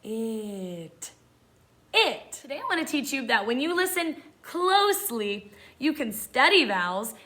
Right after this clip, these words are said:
and hear that one vowel sounds different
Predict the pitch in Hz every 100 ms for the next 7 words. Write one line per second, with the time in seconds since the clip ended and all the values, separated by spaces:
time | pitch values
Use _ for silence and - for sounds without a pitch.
0 | - 233 214 370 403 269 233 - - 214
1 | 202 208 311 440 349 269 214 196 202 -
2 | - - 220 202 196 - - - 415 -
3 | - 208 226 -